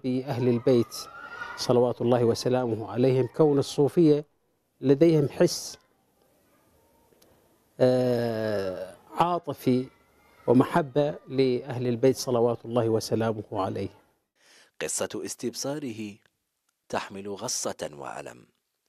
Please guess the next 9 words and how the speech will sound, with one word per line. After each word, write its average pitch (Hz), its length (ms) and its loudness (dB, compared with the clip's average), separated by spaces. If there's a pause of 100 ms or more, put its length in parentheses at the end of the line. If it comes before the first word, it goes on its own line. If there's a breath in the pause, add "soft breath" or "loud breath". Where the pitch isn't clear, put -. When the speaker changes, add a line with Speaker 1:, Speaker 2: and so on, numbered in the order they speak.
(520 soft breath)
Speaker 2:
رغم 80 340 -8
ما 69 180 -10
فيها 107 480 -8
من 85 200 -14
حلاوة 98 640 -10
إيمان 104 560 -14
لا 110 360 -14
توصف، - 540 -12 (960)
فالنسب 110 720 -8